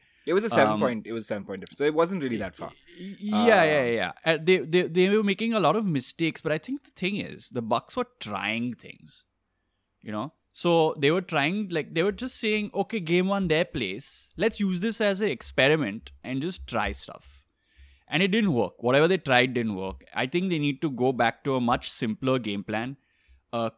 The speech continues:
Speaker 2: contain Brooklyn. Don't lose the ball because Brooklyn just killed them in transition. Like,
Speaker 1: Yeah.
Speaker 2: you know, it's, it's too much. And you let, like,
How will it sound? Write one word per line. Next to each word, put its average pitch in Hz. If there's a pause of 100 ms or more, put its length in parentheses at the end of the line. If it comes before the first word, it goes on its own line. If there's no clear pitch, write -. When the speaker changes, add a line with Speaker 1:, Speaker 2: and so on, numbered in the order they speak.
Speaker 2:
contain 151
Brooklyn. 147 (300)
Don't 160
lose 190
the 185
ball 123
because 139
Brooklyn 175
just 208 (520)
killed 214
them 151
in 135
transition. 95 (120)
Like, 110
Speaker 1:
Yeah. 92 (600)
Speaker 2:
you 113
know, 117
it's, 131 (120)
it's 135
too 202
much. 135 (320)
And 170
you 175
let, 175
like, 165